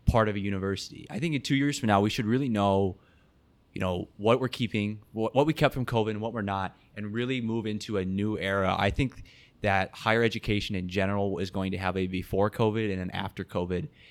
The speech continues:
and there's going to be a lot more synergy between the online and the offline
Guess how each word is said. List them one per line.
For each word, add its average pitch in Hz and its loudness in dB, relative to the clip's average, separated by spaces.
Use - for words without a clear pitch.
and 95 -6
there's 95 -4
going 98 -4
to 98 0
be 95 0
a 92 -2
lot 95 2
more 101 0
synergy 98 -2
between 92 -4
the 85 -8
online 101 0
and 95 -8
the 82 -12
offline 95 -4